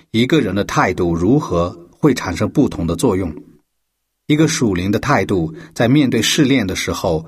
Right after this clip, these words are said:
会专注与神的同在。专注眼前艰难的情景，则会转移我们属灵的目光。我们会因此而背重担、受压抑、无盼望。相反，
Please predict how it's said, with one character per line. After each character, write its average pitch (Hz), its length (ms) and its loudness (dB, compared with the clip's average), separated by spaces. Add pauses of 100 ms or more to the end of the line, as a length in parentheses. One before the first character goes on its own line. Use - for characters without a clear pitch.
会 120 180 -2
专 131 320 2
注 120 220 2
与 82 160 0
神 85 180 -4
的 85 100 -2
同 87 260 -8
在。 90 240 -4 (720)
专 160 200 4
注 156 200 4
眼 98 200 0
前 104 360 0
艰 160 240 4
难 101 160 0
的 101 100 0
情 101 300 0
景， 80 220 -4 (420)
则 104 120 0
会 113 220 0
转 87 280 0
移 85 200 0
我 107 180 2
们 92 220 -2
属 92 260 -2
灵 87 140 -2
的 90 120 -2
目 113 260 2
光。 87 260 -2 (680)
我 110 80 -2
们 107 100 2
会 110 220 2
因 131 180 4
此 - 160 -2
而 85 280 2
背 117 320 0
重 117 260 2
担、 98 460 -4 (1160)
受 135 260 2
压 117 260 2
抑、 104 340 -2 (120)
无 95 200 0
盼 113 300 -2
望。 82 180 -2 (1040)
相 139 220 2
反， 92 260 -2